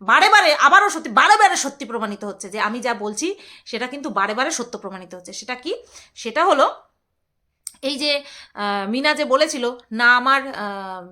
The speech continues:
দীপ্তকে চাই, না আমার, আহ, বাচ্চার বাবার কাছ থেকে, মানে আমার স্বামীর কাছ থেকে ডিভোর্স চাই, আমার শুধু বাচ্চাকে চাই,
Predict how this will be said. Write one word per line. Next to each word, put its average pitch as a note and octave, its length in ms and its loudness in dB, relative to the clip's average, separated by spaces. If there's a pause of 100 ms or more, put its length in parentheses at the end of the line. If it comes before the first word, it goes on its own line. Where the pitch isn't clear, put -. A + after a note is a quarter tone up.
(120)
দীপ্তকে C#4 460 -4
চাই, C#4 300 0 (300)
না B3 300 4
আমার, A3+ 400 0
আহ, F#3+ 420 -6 (480)
বাচ্চার B3 320 -2
বাবার B3 240 2
কাছ B3+ 140 -4
থেকে, D#4+ 140 -6
মানে F4 140 -2
আমার C#4+ 120 2
স্বামীর A#3+ 260 -4
কাছ B3 160 -6
থেকে E4+ 180 -8
ডিভোর্স B3 320 -4
চাই, F#4 140 -4
আমার C4 220 0
শুধু G4+ 440 -4
বাচ্চাকে G#3 380 -4
চাই, - 180 -20